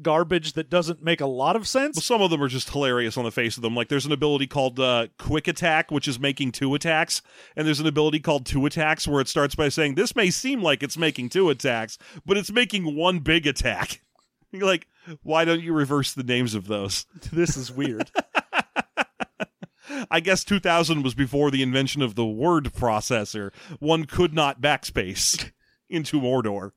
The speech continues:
Speaker 1: And you only get to pick one, and you never get to change it. So if you're like,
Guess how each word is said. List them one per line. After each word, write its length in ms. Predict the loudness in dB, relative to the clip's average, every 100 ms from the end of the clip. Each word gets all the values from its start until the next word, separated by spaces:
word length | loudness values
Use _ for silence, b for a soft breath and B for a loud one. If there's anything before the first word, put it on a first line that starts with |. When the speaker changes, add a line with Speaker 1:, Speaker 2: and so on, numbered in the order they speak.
| -4
Speaker 1:
And 140 | -2
you 120 | 0
only 300 | 0 0 0
get 160 | -4 -6
to 60 | -6
pick 280 | -4 -4
one, 300 | -2 -4 -4 -8
and 180 | -8
you 80 | -8
never 300 | -4 -2 -2
get 180 | -2 -4
to 80 | -6
change 440 | -4 0 0 0
it. 140 | -6 -10 b b b
So 340 | -6 0 0 0
if 180 | -4 -2
you're 120 | 0
like, 300 | 2 2 0